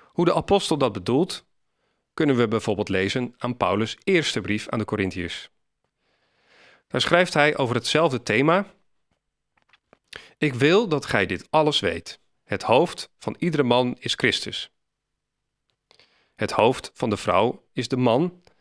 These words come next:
en het hoofd van Christus is God. Christus is het hoofd van zijn lichaam, de gemeente. Zo is elke man het hoofd van de vrouw,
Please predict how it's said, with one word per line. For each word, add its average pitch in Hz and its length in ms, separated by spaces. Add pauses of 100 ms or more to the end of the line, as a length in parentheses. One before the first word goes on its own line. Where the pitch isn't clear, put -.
(260)
en 139 100
het 127 80
hoofd 117 380
van 139 240
Christus 127 520
is - 180
God. - 380 (1700)
Christus - 640 (160)
is 110 140
het 104 100
hoofd 127 480 (400)
van 120 160
zijn 117 160
lichaam, 87 460 (320)
de 117 140
gemeente. 123 500 (1400)
Zo 120 220
is 98 100
elke 147 300
man 123 380
het 117 160
hoofd 98 320
van 127 140
de 127 80
vrouw, 117 420